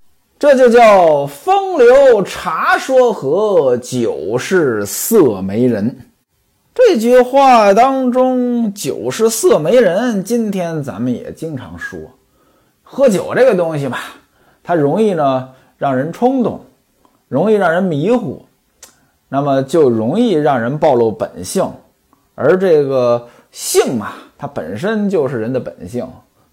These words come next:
所谓食色性也，这好理解。这风流茶说和是个什么原理呢？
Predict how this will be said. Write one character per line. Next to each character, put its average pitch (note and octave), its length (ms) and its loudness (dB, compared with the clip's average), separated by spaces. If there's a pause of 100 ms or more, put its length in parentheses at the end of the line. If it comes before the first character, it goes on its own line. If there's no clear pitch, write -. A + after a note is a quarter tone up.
所 G#2 140 -8
谓 B2 220 -4
食 E3+ 520 0
色 D#3+ 380 -2
性 A#3 500 -6
也， - 120 -20 (440)
这 F#4+ 140 -4
好 - 260 -14
理 F#2 160 -12
解。 - 120 -16 (880)
这 F4 120 -6
风 - 240 -2 (200)
流 F#4 100 4 (100)
茶 - 440 -8 (180)
说 D4+ 300 4
和 F3 400 2
是 F3 240 -8
个 D3 120 -2
什 B2+ 140 -8
么 D3 100 -8
原 C3 220 -4
理 D#2 160 -10
呢？ A#2 220 -10